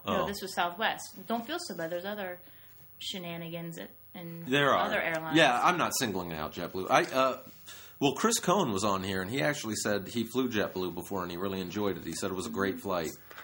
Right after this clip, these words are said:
Speaker 2: So, <clears throat> I don't know. I'm gonna have to fly 'em. Maybe if they sent me a ticket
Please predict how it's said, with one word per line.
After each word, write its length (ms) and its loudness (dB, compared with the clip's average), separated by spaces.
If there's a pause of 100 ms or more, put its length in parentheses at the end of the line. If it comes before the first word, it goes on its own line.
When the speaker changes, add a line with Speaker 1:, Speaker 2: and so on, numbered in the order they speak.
(160)
Speaker 2:
So, 400 -2 (640)
<clears throat> 180 -8 (880)
I 60 -2
don't 120 0
know. 140 2
I'm 100 -2
gonna 160 0
have 140 -2
to 80 -16
fly 260 0
'em. 100 -4
Maybe 180 0
if 80 -4
they 80 -2
sent 220 -2
me 100 -4
a 40 -2
ticket 280 -6